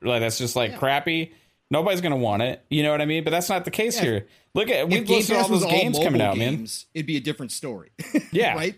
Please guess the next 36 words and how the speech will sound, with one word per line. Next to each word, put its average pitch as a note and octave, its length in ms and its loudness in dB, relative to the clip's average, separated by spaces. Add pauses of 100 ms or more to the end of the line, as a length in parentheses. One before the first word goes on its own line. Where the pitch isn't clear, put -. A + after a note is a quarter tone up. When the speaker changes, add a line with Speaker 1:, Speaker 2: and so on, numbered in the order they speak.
(120)
Speaker 1:
exactly. F3+ 640 0
Speaker 2:
<laughs> - 40 -12 (580)
Speaker 1:
Oh, D#3+ 360 0
we, F3+ 180 2
we F#3+ 220 2
Speaker 2:
But F#3+ 80 2
Speaker 1:
listed F#3 200 0
Speaker 2:
it's F3 100 2
Speaker 1:
a - 20 2
Speaker 2:
not. F#3+ 100 2
Speaker 1:
bunch F3 200 0
of F#3 80 0
those B2+ 160 0
games D3+ 260 0
coming A#2 220 0
out G#2 120 2
last G#2+ 240 0
night, G#2+ 160 0
Pong, A2+ 280 0
and A#2 180 -2
there's F3+ 160 0
a A#2+ 180 0
Speaker 2:
Yeah. A2+ 60 -4
Speaker 1:
mountain D3+ 520 0
of A#2+ 180 -2
games, C3 400 0
way C#3+ 240 0
more A3 300 0
than D3 180 -2
Sony D3+ 320 -2
even A#2+ 240 0
has G#2+ 280 0
announced A#2 460 0
right F#2 160 -2
now, A1+ 300 -6 (760)
right? B2 380 0